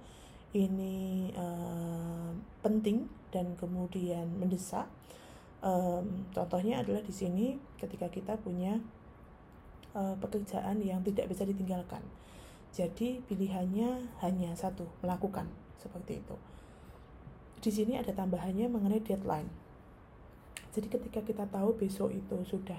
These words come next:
deadline dari sebuah, eh, tugas atau pekerjaan, eh, kita tahu bahwa pilihannya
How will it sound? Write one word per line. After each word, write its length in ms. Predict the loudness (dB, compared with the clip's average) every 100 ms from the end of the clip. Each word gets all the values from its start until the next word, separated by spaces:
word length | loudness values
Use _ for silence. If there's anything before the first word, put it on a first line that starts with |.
| -4
deadline 480 | -4 -2 -2 -2 -6 -8 -16 -16 -16 -2
dari 480 | 0 2 0 0 -2
sebuah, 720 | -4 -4 0 0 0 -2 -4
eh, 80 | -2
tugas 480 | -2 0 2 2 0
atau 140 | -8 -8
pekerjaan, 640 | -8 -6 -4 -2 0 0 -2 -12 -16 -18 -12 -6
eh, 120 | -4 -4
kita 320 | 0 2 2
tahu 240 | 2 0
bahwa 320 | 2 0 0 0
pilihannya 400 | 2 2 2 2